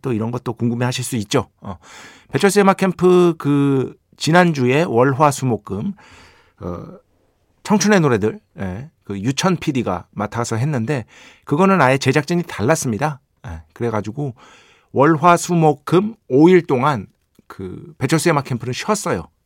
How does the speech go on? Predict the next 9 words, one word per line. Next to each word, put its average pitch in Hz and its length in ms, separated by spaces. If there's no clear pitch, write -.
어, 90 180
저도 143 240
쉬었고요. 147 460
그래가지고 135 520
저 101 360
그 113 100
오 113 280
일 180 100
동안 143 420